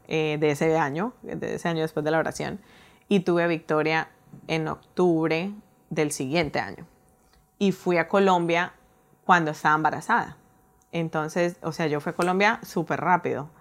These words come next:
Eh, y cuan-, y estando en Colombia está embarazada y yo no sabía que estaba embarazada. Y de venida para acá, estoy en el, en el avión y hay una niña como de cuatro años, cinco años. Eso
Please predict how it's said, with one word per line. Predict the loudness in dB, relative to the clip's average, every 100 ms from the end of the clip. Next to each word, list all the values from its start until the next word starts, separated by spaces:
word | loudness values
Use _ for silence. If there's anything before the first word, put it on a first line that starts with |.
| -20 -20 _ -20 _ _
Eh, | 0 2 2 0 -4 0
y | 2 2 2
cuan-, | 4 4 2 2
y | 2
estando | 4 2 0 0
en |
Colombia | 0 2 2 0
está | 0
embarazada | 2 2 2 0
y | 0
yo | -2
no | -4
sabía | -2 -2 0 -4
que | -8
estaba | -8 -6
embarazada. | -6 -8 -10 -10 _ _ _ _
Y | -2 -2
de | 0 -2
venida | -2 0 2 4 4 2
para | 0
acá, | 0 0 0 -4 -14 _ _ -6
estoy | -4 -2 -4
en | -2
el, | -4 -4
en | -4
el | -2 -2
avión | 0 0 0 -2 -2
y | -2
hay | 0 0
una | -2 -4
niña | -4 -4 -4 -6
como | -6 -4
de | -6
cuatro | -6 -4 -4 -4 -4
años, | -4 -4 -8 -6
cinco | -4 -4 -4 -4
años. | -4 -4 -8 -6
Eso | -8 -8 -12